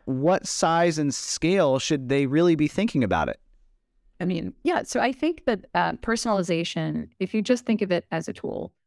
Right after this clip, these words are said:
Speaker 2: um, like I mentioned before, just, like, the best way to connect your story, your brand to the individual customers that you're looking to engage with, um, it's tantamount. It's the most important thing. It's at the top of that pyramid, um,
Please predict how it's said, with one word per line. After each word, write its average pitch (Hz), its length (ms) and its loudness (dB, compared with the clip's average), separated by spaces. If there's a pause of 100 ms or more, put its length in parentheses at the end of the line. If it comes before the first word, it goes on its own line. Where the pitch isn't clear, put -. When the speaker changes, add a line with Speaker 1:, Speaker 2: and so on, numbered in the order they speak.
(100)
Speaker 2:
um, 170 280 -2
like 185 180 0
I 185 60 2
mentioned 165 360 -2
before, 160 420 -6
just, - 260 -6
like, 196 160 -2
the 214 80 0
best 208 400 -2
way 175 280 2
to - 100 -12
connect - 560 -4
your 180 160 0
story, 165 420 -2
your 175 300 -4
brand 165 520 -4 (340)
to 226 220 0
the 202 140 0
individual 175 500 0
customers 156 640 -4
that - 100 -2
you're 170 160 0
looking 160 300 -2
to 165 140 -4
engage 160 340 -2
with, 185 240 0 (560)
um, 185 260 2 (360)
it's - 360 -2
tantamount. 196 600 0
It's 185 180 -2
the 226 160 2
most 208 320 0
important 160 400 -6
thing. 160 240 -2
It's 165 160 -2
at 196 160 0
the 190 60 -2
top - 400 -6
of 165 160 -2
that 151 340 -2
pyramid, 156 500 -2 (200)
um, 165 480 -4